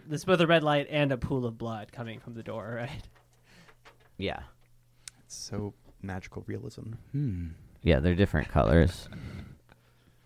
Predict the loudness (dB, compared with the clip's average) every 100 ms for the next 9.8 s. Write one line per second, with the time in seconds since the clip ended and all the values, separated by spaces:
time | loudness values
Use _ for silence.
0 | _ _ -6 0 2 6 8 8 4 4
1 | 4 4 4 4 4 2 4 6 6 4
2 | 4 4 4 2 0 -10 -4 -4 -4 -2
3 | 2 4 4 0 -2 -2 0 0 0 -4
4 | -6 -6 -6 -8 -6 -4 -4 -6 -8 -4
5 | -4 -6 _ -20 -18 -16 -14 -6 -4 -2
6 | -4 -8 -12 -16 -20 _ _ _ -10 -8
7 | -10 -12 -4 -4 -2 -4 -2 -2 -2 -4
8 | -4 -6 -8 -14 -12 -10 -10 -12 -10 -10
9 | -10 -10 -8 -8 -8 -10 -8 -10